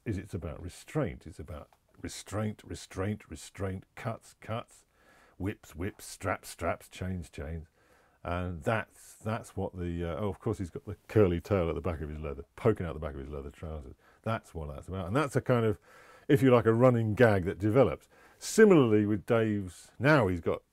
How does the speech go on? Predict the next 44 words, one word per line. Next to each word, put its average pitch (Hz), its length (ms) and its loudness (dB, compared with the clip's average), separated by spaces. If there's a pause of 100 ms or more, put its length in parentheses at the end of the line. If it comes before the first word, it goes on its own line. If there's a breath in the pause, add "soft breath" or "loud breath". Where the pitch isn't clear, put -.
since 120 320 0
Horsegate, 73 580 -6
he's 92 120 -6
had 98 160 -6
this 104 100 -6
bridle 92 640 0
that 60 180 -12
crops - 320 -14
up 76 120 -12
over 76 220 -10
his 67 140 -16
head 73 260 -12
from - 140 -20
time 62 220 -14
to 67 100 -18
time. 67 180 -16 (380 soft breath)
And 82 80 -10
here 104 100 -2
you 87 140 -6
have 73 100 -10
a 71 140 -14 (840 loud breath)
sort 82 120 -14
of - 80 -20
triumphant 82 640 -8
com-, 85 340 -8
consummation 87 680 -8
of 71 200 -16
Dave 80 380 -8 (440)
on 78 280 -8
George's 71 380 -12
back, 78 280 -12
running 80 240 -10
around 76 380 -12
playing 76 260 -14
horsey. 87 480 -10 (1700)
And 110 80 -6
then 117 100 -2
there 113 80 0
was 104 120 0
a 101 60 2
ludi-, 120 320 2 (100)
<laughs> - 80 -18
a 117 80 4
ludicrous 135 520 8